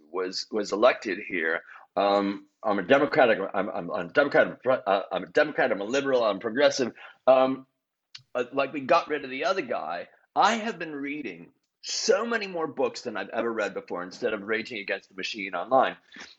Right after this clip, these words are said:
And these books, I will open a chapter of a book and I will look at something and I will be shocked, and it will affect my entire body.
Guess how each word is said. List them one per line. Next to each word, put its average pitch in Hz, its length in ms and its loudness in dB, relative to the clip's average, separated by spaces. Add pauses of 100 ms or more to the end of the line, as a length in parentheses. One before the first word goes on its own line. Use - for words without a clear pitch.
(140)
And 160 220 6
these 226 240 2
books, 180 500 2
I 190 120 4
will 208 280 2
open 156 320 4
a 147 60 -4
chapter 156 720 -4
of 123 120 0
a 127 80 -4
book 151 320 -2
and 135 80 -6
I 160 60 -2
will 175 140 -4
look 165 180 -2
at 135 120 -6
something 117 460 -6
and 135 160 -16
I 170 120 2
will 175 120 2
be 139 160 -8
shocked, - 680 2
and 131 120 -4
it 135 100 -10
will 135 160 -2
affect - 380 -2
my 127 180 -4
entire 139 540 -4
body. 117 440 -4